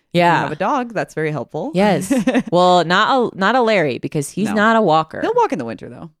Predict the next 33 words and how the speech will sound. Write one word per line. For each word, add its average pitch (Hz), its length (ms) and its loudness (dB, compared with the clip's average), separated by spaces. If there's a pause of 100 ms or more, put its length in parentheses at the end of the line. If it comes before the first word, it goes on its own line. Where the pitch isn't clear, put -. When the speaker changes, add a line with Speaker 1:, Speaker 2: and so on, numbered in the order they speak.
(200)
Speaker 1:
Yeah, 208 200 2
he 262 180 0
will. 196 160 2
He 180 140 -2
Speaker 2:
Yeah, 208 160 2
Speaker 1:
does 180 100 -6
love 151 140 -4
the 131 80 -12
Speaker 2:
he'll 104 80 -4
Speaker 1:
snow. 104 140 -10
Speaker 2:
totally 92 100 -4
walk 110 100 -6
in 143 80 -12
the - 80 -10
Speaker 1:
So, 143 160 0
Speaker 2:
winter. - 200 -4 (280)
Speaker 1:
and 233 220 0
like 226 240 0
I 277 80 2
mentioned 262 280 -2
earlier, 185 460 2
if - 180 -2
you're 196 320 2
in 202 200 -2
a, - 80 -6 (100)
I - 100 -12
feel - 220 -12
like 311 100 -8
most 151 280 -6
places 147 280 -4
you 139 60 -10
can 143 140 -10
find 139 280 -10